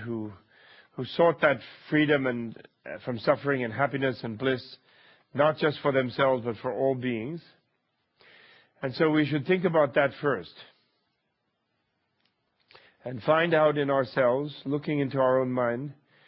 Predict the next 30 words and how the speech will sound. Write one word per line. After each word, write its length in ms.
elements 640
of 260
inferior 640
motivation 760
and 220
try 200
to 100
combine 500
them 160
in 140
the 100
one 300
great 280
motivation, 720
the 120
great 420
aim 240
of 140
life, 340
the 60
great 260
purpose 320
of 120
life, 340
which 240
is 360
to 160
achieve 480
total 360
enlightenment, 600